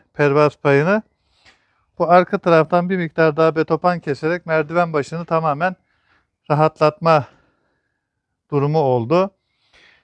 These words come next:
Yani kafa çarpmayacak şekilde artık orayı da kesebildiğimiz kadar kesmiş olduk. Burası da sonradan yapacağımız,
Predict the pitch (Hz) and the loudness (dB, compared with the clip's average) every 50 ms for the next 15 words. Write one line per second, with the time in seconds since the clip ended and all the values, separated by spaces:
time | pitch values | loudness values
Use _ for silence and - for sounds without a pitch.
0 | _ - 175 165 156 156 156 - 170 165 - 175 165 - 185 180 175 - - 147 | _ -2 0 0 0 0 0 0 0 2 2 2 0 2 2 2 2 0 -2 -8
1 | 131 120 131 123 - - - 123 - - 123 127 156 180 190 185 - _ _ _ | -6 -4 -4 -4 -4 -6 -10 -10 -8 -10 -8 -4 0 0 0 0 -4 _ _ _
2 | _ _ _ _ _ _ - 165 151 139 - - 160 160 165 165 151 143 139 131 | _ _ _ _ _ _ -2 0 0 -2 -2 -6 -6 -2 0 0 2 2 0 2
3 | 131 170 180 185 165 143 - - 151 - - 160 147 151 151 147 160 160 160 143 | 2 2 2 2 0 -4 -6 -6 -6 -4 -4 -4 -4 -4 -4 -4 -6 -6 -6 -8
4 | - - 139 135 170 185 185 - _ _ _ _ _ _ _ _ _ _ _ - | -8 -6 -4 0 0 -2 -2 -4 _ _ _ _ _ _ _ _ _ _ _ -2
5 | 180 160 131 - - 170 190 180 - - - - 160 151 151 143 135 131 131 123 | -2 -2 -2 -2 -6 -8 -8 -8 -10 -12 -10 -4 -2 0 0 -2 -2 -4 -4 -2
6 | 123 127 123 120 120 - - - _ _ _ _ _ _ _ _ _ _ _ _ | -2 -2 -4 -4 -6 -10 -14 -20 _ _ _ _ _ _ _ _ _ _ _ _
7 | - 202 214 202 185 - - 160 147 196 202 214 214 - _ _ _ _ _ _ | -4 -2 0 0 0 -2 -6 -4 0 2 2 2 2 -2 _ _ _ _ _ _
8 | _ _ _ _ _ _ _ _ _ _ _ _ _ _ _ _ - - - - | _ _ _ _ _ _ _ _ _ _ _ _ _ _ _ _ -20 -10 -4 -2
9 | 190 196 185 180 165 175 185 180 180 170 160 - 170 139 165 156 147 147 156 185 | -2 0 0 -2 -2 -2 -2 -2 -2 -4 -6 -6 -4 0 2 2 2 2 0 -2
10 | 208 190 - _ | -6 -6 -8 _